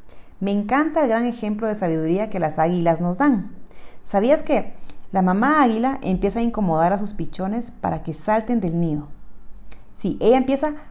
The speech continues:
a partir las ramas dentro del nido para que puyen como espinas. De esta forma,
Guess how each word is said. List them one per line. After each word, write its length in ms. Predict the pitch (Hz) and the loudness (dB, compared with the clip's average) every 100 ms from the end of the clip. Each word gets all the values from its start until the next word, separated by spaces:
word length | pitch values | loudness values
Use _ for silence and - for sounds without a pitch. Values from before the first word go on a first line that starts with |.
| - | -6
a 180 | - 190 | 0 2
partir 320 | 180 170 233 | 4 2 2
las 180 | 240 262 | 2 2
ramas 480 | 285 349 277 214 214 | 4 4 2 0 -4
dentro 300 | 220 220 190 | -2 -2 0
del 180 | 165 190 | 0 2
nido 300 | 277 240 190 - - - - | 2 2 0 -6 -10 -8 2
para 200 | 180 170 | 2 2
que 140 | 165 | -2
puyen 460 | - 277 277 190 170 | -2 2 2 2 2
como 240 | 170 156 | 0 0
espinas. 640 | 151 - 269 185 147 - - - - | -4 -2 0 0 -2 -8 -10 -4 -2
De 380 | - - - 180 | 0 -2 0 0
esta 220 | 190 277 | 2 0
forma, 520 | - 202 220 262 269 | 2 2 2 0 -4